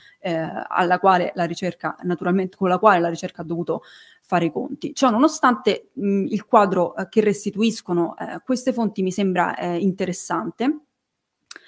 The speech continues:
Ehm, mi sembra che, che, che risulti, diciamo, da, dallo studio di queste, di queste fonti una, ehm,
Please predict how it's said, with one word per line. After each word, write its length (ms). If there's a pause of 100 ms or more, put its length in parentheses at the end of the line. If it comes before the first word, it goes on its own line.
(420)
Ehm, 1300
mi 80
sembra 240
che, 180
che, 360
che 140
risulti, 680
diciamo, 320
da, 120
dallo 240
studio 360
di 100
queste, 420
di 120
queste 280
fonti 540
una, 800
ehm, 720